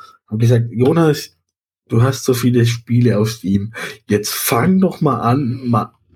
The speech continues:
eins oder zwei durchzuspielen." Und weil ich das, äh, gedacht habe, habe ich das dann auch in die Tat umgesetzt und hab dann endlich Wolfenstein The New Order durchgespielt.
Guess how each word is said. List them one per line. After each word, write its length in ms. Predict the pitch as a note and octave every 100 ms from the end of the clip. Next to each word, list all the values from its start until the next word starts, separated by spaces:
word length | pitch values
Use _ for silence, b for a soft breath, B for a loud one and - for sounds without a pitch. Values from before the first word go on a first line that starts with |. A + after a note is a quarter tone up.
| _
eins 500 | - C3 D3+ D#3 -
oder 160 | A#2+ A2+
zwei 320 | A2+ A2 C#3
durchzuspielen." 880 | C#3 E3+ - B2 A#2 A2+ G2 F2 - _
Und 400 | B2 C#3 C3+ A2+
weil 140 | C3+ E3
ich 120 | F3
das, 240 | D#3+ - -
äh, 360 | C#3+ - - - A2
gedacht 420 | C3 B2 D#3 -
habe, 220 | E3+ D#3+
habe 100 | D3 C#3+
ich 60 |
das 120 | C3 A#2+
dann 100 | A2+
auch 160 | A#2
in 140 | A#2+ A2+
die 120 | A2+
Tat 240 | A#2 F3+
umgesetzt 600 | C3+ A#2+ A2+ A2+ - - _
und 160 | A#2 A#2+
hab 200 | C3 -
dann 180 | B2+ A2+
endlich 600 | A#2+ A#2 A#2+ A#2 A#2 -
Wolfenstein 1120 | A#2 B2 D3 D3 B2 A#2 - G#2 A2 A#2+ A#2+ - A#2+
The 80 | B2
New 240 | A#2 A#2 C3
Order 480 | A2 C3 A#2+ F#2 - _
durchgespielt. 880 | C#3 A#2+ D#3 D3+ B2+ A2+ - G#2 F#2